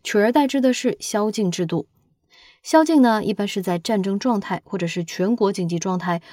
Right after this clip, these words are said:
为了维护这个公共安全秩序，由政府决定，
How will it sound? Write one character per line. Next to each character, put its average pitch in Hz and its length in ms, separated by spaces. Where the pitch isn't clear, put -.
为 277 100
了 240 100
维 185 140
护 208 180
这 190 160
个 175 100
公 254 220
共 254 160
安 220 160
全 190 180
秩 240 200
序， - 240
由 175 280
政 285 220
府 170 220
决 160 240
定， 226 200